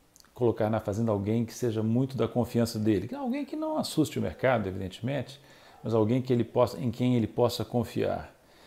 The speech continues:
E com o Banco Central, ele vai tentar estabelecer, acredito, um modus vivendi, e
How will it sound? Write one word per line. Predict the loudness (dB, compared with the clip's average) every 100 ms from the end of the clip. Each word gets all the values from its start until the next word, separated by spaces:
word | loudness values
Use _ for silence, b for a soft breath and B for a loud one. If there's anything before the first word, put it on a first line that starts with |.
| B B -8
E | 0
com | 2
o | 4
Banco | 4 4
Central, | 0 0 4 6 4 -2 -10
ele | -4
vai | 0 2
tentar | 2 -2 -2
estabelecer, | -2 -2 0 -2 -2 -2
acredito, | -2 0 -2 0
um | -2
modus | 2 2 2
vivendi, | 0 0 0 0 -2 -8 B B B B B B B -14 -8
e | -6 -4 -6 -8 -10 -10 -12